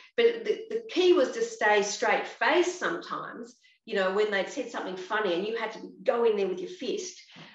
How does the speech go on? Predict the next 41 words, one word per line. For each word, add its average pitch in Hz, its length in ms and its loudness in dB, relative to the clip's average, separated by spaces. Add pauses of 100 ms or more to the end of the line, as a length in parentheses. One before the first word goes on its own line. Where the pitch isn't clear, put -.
(180)
Um, 185 540 0 (540)
it - 200 -2
was, 196 440 -4
uh, 185 420 -2
that 226 160 0
was 226 100 -2
often, 196 420 -4
that 202 140 -4
was 233 120 -2
often 190 280 -6
hard. 170 520 -12 (720)
The 190 40 -8
funniest 359 480 4
part, 185 320 0
I 190 140 0
thought, 185 480 -8
you 208 100 -10
know, 180 220 -6 (240)
<laughs> - 240 -12
in 330 160 2
the, 233 100 -2 (100)
in 240 140 0
the 226 100 0
laundry 196 680 0 (460)
was, 220 140 0
you 320 60 2
know, 240 100 2
the - 140 -4
press, - 560 -2
you 170 80 0
know, - 60 -8 (440)
when 196 120 -6
we 202 100 4
all 220 140 8
wanted 185 180 2
to 185 60 -6
be 165 60 -10
boss 175 240 -4
of 170 60 -12
the - 80 -12
press. - 320 -10